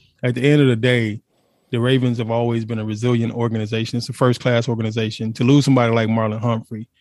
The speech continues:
I don't think, I don't think you could overcome that. To lose Marcus Peters, I don't think you could overcome that. Deshaun Elliott,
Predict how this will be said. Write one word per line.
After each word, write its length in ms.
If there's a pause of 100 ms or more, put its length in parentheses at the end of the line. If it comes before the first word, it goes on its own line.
(280)
I 100
don't 180
think, 360
I 60
don't 180
think 200
you 40
could 140
overcome 540
that. 220
To 80
lose 300
Marcus 360
Peters, 400
I 60
don't 140
think 140
you 80
could 100
overcome 480
that. 280
Deshaun 420
Elliott, 380